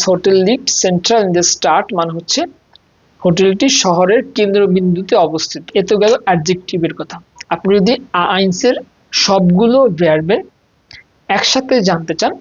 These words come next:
সেক্ষেত্রে এই ভিডিওটি দেখে আসতে পারেন। এর লিংক ডেসক্রিপশনে এবং পিন কমেন্টে পেয়ে যাবেন। আর আপনি যদি শুধুমাত্র umregelmäßig ভার্ব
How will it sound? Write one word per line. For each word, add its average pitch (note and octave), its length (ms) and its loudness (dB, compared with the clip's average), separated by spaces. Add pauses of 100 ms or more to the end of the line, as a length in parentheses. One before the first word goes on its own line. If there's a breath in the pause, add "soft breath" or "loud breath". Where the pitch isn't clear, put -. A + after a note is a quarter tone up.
(260)
সেক্ষেত্রে F3+ 320 -2 (140)
এই G3+ 80 4 (120)
ভিডিওটি G3 300 2 (120)
দেখে F3 160 -2
আসতে E3 240 -2
পারেন। F#3 240 -2 (800)
এর F#3 200 2
লিংক C#4+ 160 2 (100)
ডেসক্রিপশনে G#3+ 680 -2 (420)
এবং F#3 140 2 (160)
পিন F#3+ 140 2 (120)
কমেন্টে D#3 340 -2
পেয়ে C3 260 -4
যাবেন। G#2+ 260 -8
আর E3 140 0
আপনি F#3 220 0
যদি F#3 180 2 (460 loud breath)
শুধুমাত্র A3 460 0 (440)
umregelmäßig G#3+ 840 0 (140)
ভার্ব E3+ 240 0